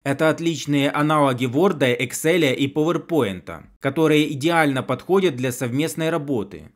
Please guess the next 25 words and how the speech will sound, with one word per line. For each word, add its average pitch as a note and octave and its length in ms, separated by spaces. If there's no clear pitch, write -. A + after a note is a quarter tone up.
Вы C3 100
можете D#3 380
редактировать D#3 640
документы D3 540
в A2+ 60
реальном B2 460
времени, C3+ 640
оставлять C#3+ 520
комментарии, B2+ 920
отслеживать C#3 760
изменения C#3 920
и C3 80
легко C#3+ 320
делиться C#3+ 440
файлами F3 460
с - 80
коллегами. G2 680
Однако D#3 360
при E3 180
всей E3 260
удобности C#3+ 560
Google C#3 340
документов C#3+ 680
есть D#3+ 240
ограничения. D#3 1040